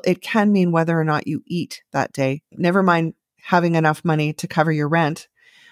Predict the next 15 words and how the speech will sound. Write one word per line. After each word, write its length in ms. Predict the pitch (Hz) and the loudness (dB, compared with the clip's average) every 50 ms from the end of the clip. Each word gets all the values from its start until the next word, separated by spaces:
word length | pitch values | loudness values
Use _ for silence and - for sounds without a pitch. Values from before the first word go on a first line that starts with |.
| _ _ _ - | _ _ _ -6
But 280 | 185 190 175 160 - - _ - | 0 2 2 2 2 -2 _ -6
I 120 | - 180 190 | -2 0 0
worry 400 | 180 185 196 214 240 214 147 131 | 2 2 2 2 2 2 0 0
that 240 | 147 156 151 - | -2 -6 -6 -2
there's 520 | - 165 160 156 156 156 - - - - - - _ _ _ _ - | 0 0 2 2 0 0 -4 -8 -8 -10 -12 -14 _ _ _ _ -20
the 80 | - | -20
consequences 920 | - - - 202 185 185 - 185 - 190 175 165 - - 165 156 156 - - - | -12 -4 -2 0 0 0 -2 -4 0 0 0 0 0 -2 -4 -4 -4 -4 -4 -2
of 460 | 160 151 143 143 139 156 - - - _ _ _ _ _ _ _ _ _ | 2 2 4 2 2 -2 -8 -16 -20 _ _ _ _ _ _ _ _ _
somebody 320 | - - 185 175 175 165 | -4 -2 2 2 2 2
who 160 | 160 180 185 170 | 2 0 0 2
does 280 | - 160 151 147 - | 4 2 2 2 0
this 160 | - 156 - | -4 -4 -2
on 140 | - 151 147 | 0 0 0
a 80 | 147 143 | 0 0
daily. 480 | - 151 151 151 156 147 80 85 - | 0 0 0 2 0 0 -2 -6 -10